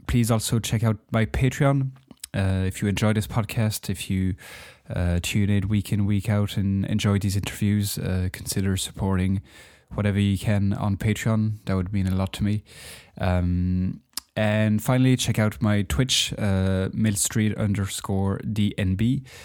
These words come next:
where we do the live streams for the rundown episodes, uh, every two weeks. That's the episodes where we focus on the news in the drum and bass scene and recent releases, et cetera. Uh,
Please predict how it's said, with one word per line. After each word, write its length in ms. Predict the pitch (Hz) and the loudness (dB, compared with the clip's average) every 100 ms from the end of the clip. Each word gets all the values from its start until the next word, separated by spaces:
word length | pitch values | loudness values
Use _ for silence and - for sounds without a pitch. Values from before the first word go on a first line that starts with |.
| - - - | -20 -12 -4
where 260 | 95 98 | 0 2
we 460 | 95 98 95 95 95 | 2 2 2 2 2
do 160 | 98 | 0
the 80 | 95 | 0
live 260 | 95 98 95 | 2 2 0
streams 380 | - 101 95 95 | 0 0 0 -2
for 140 | - | -4
the 120 | 92 | -2
rundown 440 | 92 95 92 92 87 | 0 2 2 0 -2
episodes, 640 | - - 92 92 - - | -4 -4 -2 -2 -4 -8
uh, 420 | 101 90 90 90 | -6 -2 0 0
every 200 | 92 95 | -2 -2
two 220 | 85 - 117 | -2 0 0
weeks. 280 | 123 - - - - - | 0 -2 -8 -14 -20 -10
That's 220 | - 95 - | -4 -2 0
the 120 | 95 | -2
episodes 540 | 87 - 98 92 - | -2 -2 -2 -2 -4
where 100 | 92 | -4
we 120 | 87 90 | -2 -4
focus 480 | - 90 92 - | -4 -4 -2 -4
on 300 | - 92 87 | -2 -2 -2
the 420 | 90 87 87 90 90 - - - | 0 0 0 -2 -4 -12 -10 0
news 300 | 127 131 120 | 4 4 2
in 80 | 120 | 0
the 80 | |
drum 180 | 110 113 | 2 2
and 140 | 113 110 | 2 2
bass 180 | 113 | 0
scene 480 | - 110 107 107 107 | 0 0 2 2 0
and 220 | 92 92 | 0 0
recent 280 | 95 92 92 | 0 0 -2
releases, 600 | 92 92 95 - 98 92 | 0 0 0 -2 -2 -2
et 160 | - - | -2 -2
cetera. 320 | 104 113 120 - - - - | 0 0 -2 -6 -20 -20 -10
Uh, 300 | - 90 85 | -2 0 0